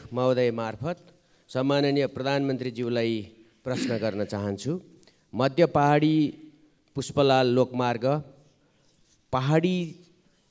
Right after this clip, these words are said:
जनजीवनको लाइफलाइनको रूपमा रहेको छ, तर यो लामो भयो। त्यस कारणले यसको पुनर्रेखाङ्कन गरी दूरी छोट्याउनका लागि सुरुङ र भायाडक्ट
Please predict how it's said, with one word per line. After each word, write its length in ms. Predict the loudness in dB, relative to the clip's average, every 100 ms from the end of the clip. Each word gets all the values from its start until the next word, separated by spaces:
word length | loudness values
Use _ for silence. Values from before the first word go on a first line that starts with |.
| _ _ _ 2
जनजीवनको 840 | 4 4 4 0 2 2 4 2
लाइफलाइनको 720 | 4 2 0 -2 -2 -2 -2
रूपमा 300 | -2 -2 0
रहेको 380 | 2 0 -2 -4
छ, 100 | -4 -8 -12 -6
तर 140 | 0 2
यो 160 | 2
लामो 520 | 0 -2 -2 0 0
भयो। 300 | 0 -2 -6 -14 _ _ _ _ _ _ _
त्यस 220 | 2 2 4
कारणले 580 | 4 4 2 2 -2 -4 -16 -20 _ _ _ _ 0
यसको 280 | 0 2 0
पुनर्रेखाङ्कन 2500 | 2 4 6 6 4 -6 -18 -20 _ _ _ _ _ _ _ _ -20 -20 -8 0 2 6 6 8 6
गरी 280 | 6 4 2
दूरी 460 | -4 4 6 6
छोट्याउनका 720 | 2 2 4 6 8 8 4
लागि 380 | 2 0 -2 -8
सुरुङ 440 | -4 2 6 6 4
र 120 | 0
भायाडक्ट 720 | 2 2 2 2 0 -4 -18